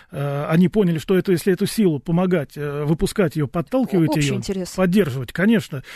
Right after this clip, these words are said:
Speaker 1: то тогда, глядишь, что-то и получится. Вот оно получилось. Правда, как выяснилось, <laughs> очень быстро, не совсем то,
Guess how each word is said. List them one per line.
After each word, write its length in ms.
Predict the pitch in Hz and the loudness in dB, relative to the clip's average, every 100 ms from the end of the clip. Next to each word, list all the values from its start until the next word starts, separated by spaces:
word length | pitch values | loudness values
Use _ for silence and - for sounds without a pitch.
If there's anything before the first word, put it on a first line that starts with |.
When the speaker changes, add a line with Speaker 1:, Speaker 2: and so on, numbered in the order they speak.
| - - | -18 -8
Speaker 1:
то 100 | 165 | -2
тогда, 200 | 202 202 185 | 0 2 2
глядишь, 340 | 202 190 - | 2 0 0
что-то 240 | - 214 | 0 0
и 40 | 220 | 0
получится. 480 | 247 196 147 - 151 | 2 2 0 -2 -2
Вот 120 | 196 | 2
оно 160 | 214 208 | 2 2
получилось. 520 | 240 247 180 139 104 | 0 -2 -2 -4 -4
Правда, 220 | 180 170 | -4 -2
как 200 | 185 190 | -2 2
выяснилось, 360 | 208 - 170 - | 2 2 -2 0
<laughs> 180 | 262 247 | 0 0
очень 220 | - 202 | -2 0
быстро, 300 | 202 - 165 | 2 0 0
не 100 | 180 | 2
совсем 340 | 214 - 214 | 0 0 0
то, 260 | - 185 | 0 -2